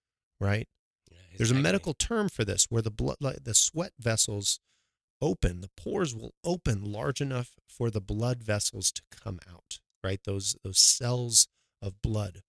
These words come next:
Speaker 1: will escape, which are thicker and more viscous than water,
Speaker 2: Yeah.
Speaker 1: right? So it's an incredibly excruciating pain that he went through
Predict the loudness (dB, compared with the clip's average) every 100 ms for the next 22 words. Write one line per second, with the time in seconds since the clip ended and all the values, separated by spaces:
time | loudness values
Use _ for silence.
0 | _ _ -6 -2 -2 -2 -4 -8 -12 -20
1 | _ -4 -2 0 -2 -2 -4 -2 -4 -4
2 | -8 _ -6 -2 0 0 -2 -2 -4 -4
3 | -2 0 -2 -2 -4 -4 -8 -14 -20 _
4 | _ _ _ _ -20 -6 -4 -4 -8 _
5 | _ -12 -4 0 2 2 -2 -10 -6 -4
6 | -4 -4 -6 -10 -6 -4 -2 -2 -2 -2
7 | -2 -4 -2 -2 -2 -6 -8 -8 -8 -12
8 | -18 -14 -14